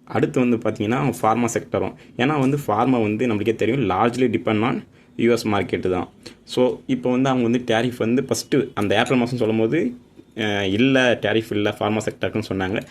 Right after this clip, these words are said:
But இருந்தாலும் இப்போ வந்து அதை வந்து அவங்க எதுவுமே சொல்லாதனால, இப்போ கிட்டத்தட்ட, ஏன்னா இப்போ ஒரு ரெண்டு வாரத்துக்கு முன்னாடி என்ன சொல்லியிருந்தாங்கன்னா, டூ ஹண்ட்ரட் பர்சன்ட் டேரிஃப்னு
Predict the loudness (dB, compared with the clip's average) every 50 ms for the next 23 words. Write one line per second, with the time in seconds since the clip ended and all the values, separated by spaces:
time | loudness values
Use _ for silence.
0 | -18 -20 -18 -6 -2 0 2 4 4 4 2 2 2 0 0 0 0 0 2 2
1 | 2 2 2 2 2 2 2 0 0 0 2 2 2 2 0 0 0 0 0 0
2 | 0 0 0 0 -2 0 0 0 0 0 -2 -2 -2 -4 -4 -2 0 0 0 0
3 | 0 0 0 0 0 0 0 0 0 0 0 0 0 0 0 0 0 2 2 0
4 | 0 0 0 0 0 0 -2 -2 -2 -2 -2 0 0 0 -2 -2 -4 -6 -8 -14
5 | -20 -20 -20 _ _ -4 -2 0 2 2 0 0 0 -2 0 0 0 2 0 0
6 | 0 -2 -2